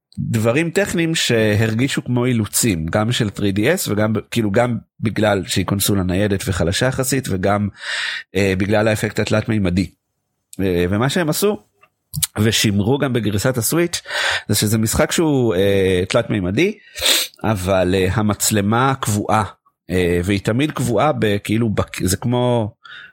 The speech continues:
זה כאילו אתה מסתכל על, אה, דיורמה כזאת בתוך קופסה, וה-,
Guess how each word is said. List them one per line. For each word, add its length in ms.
זה 100
כאילו 220
אתה 100
מסתכל 340
על, 220
אה, 180
דיורמה 640
כזאת 280
בתוך 260
קופסה, 440
וה-, 500